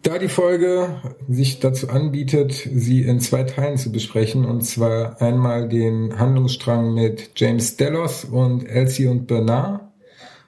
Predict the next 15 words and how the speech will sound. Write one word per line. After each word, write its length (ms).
sowie 500
dem 320
Men 140
in 160
Black 480
und 600
Grace 680
und 380
Stubbs, 600
wobei 240
sich 360
Grace 360
ja 360
später 480
als 460